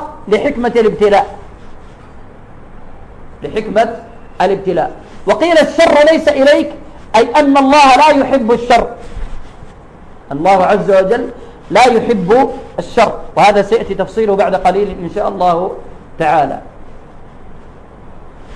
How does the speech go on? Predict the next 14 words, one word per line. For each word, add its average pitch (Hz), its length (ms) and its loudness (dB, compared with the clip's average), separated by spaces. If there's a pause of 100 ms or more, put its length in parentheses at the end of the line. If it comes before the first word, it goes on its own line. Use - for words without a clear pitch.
(120)
لماذا 311 500 4
إذن 294 200 2
خلق 277 280 4
الله 262 320 4
الإيمان 240 420 4
والكفر 208 480 2
وخلق 214 380 2
الخير 202 300 2
والشر؟ 202 500 2 (1120)
الذي 180 320 0
خلق 185 300 0
الموت 190 360 2
والحياة 180 720 2 (760)
ليبلوكم 180 720 0